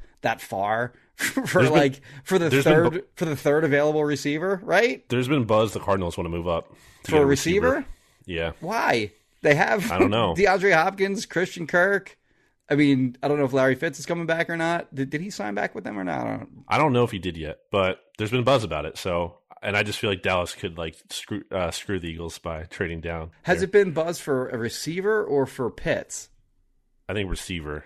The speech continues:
Speaker 1: Okay.
Speaker 2: Like, I think it, I think people are thinking it might be Smith.
Speaker 1: Okay. All right. Next question. Uh, this is from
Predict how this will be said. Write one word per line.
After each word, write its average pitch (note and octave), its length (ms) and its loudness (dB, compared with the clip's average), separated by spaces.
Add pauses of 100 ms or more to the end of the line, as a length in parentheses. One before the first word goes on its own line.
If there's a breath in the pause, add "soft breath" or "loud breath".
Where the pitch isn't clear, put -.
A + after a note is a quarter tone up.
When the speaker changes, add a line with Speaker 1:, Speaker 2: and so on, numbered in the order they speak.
(120)
Speaker 1:
Okay. A2 220 -4
Speaker 2:
Like, D#2+ 280 -6
I F2+ 140 -4
think F#2 280 -6
it, F2+ 200 -6
I F2 80 -8
think F#2 240 -8
people F#2+ 220 -4
are E2+ 60 -4
thinking E2+ 280 -10
it D#2 140 -10
might D#2 180 -10
be D#2+ 100 -14
Smith. D2 320 -14 (520)
Speaker 1:
Okay. A2+ 240 -6 (240)
All C#3 60 2
right. F#2 260 -6
Next C#3+ 200 -2
question. A2 320 -12 (460 loud breath)
Uh, G#2+ 220 -2
this C#3 140 -6
is - 80 -14
from A#2 340 -6